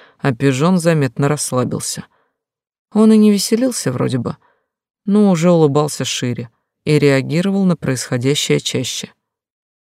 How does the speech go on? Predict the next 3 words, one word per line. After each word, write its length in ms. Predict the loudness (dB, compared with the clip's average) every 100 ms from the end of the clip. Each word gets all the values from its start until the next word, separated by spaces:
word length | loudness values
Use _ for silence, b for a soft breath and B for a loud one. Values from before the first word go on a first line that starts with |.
| _ _ _ _ _ _ _ _
«Обидно-то 880 | 0 2 2 2 2 2 0 0 -2
как. 420 | 0 -2 -4 -14 _ _ _ _ _ _ _ _ _ _ _
Герой, 680 | 0 4 4 4 2 0